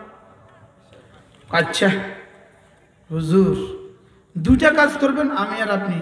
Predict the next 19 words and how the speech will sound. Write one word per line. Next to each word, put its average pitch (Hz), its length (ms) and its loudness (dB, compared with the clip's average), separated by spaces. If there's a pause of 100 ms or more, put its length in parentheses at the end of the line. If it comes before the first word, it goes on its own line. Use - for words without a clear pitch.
(100)
as 202 320 0
equal, 185 560 0
সাওয়া 196 340 -8
সাওয়া।" 139 300 -12 (1400)
কয়টা 285 240 6
কাজ 285 140 4
করবেন? 131 600 0 (560)
কি 285 180 8
সেটা? 226 380 2 (440)
যদি 254 200 2
ইচ্ছাকৃত 285 500 2
নামাজ 240 420 4
ছেড়ে 285 140 4
দেন, 294 220 4 (1300)
নাউজুবিল্লাহ 185 500 6
বলেন, 143 200 0 (1040)
এবং 320 460 4 (380)
মিথ্যে 262 420 4
মিথ্যে 294 360 4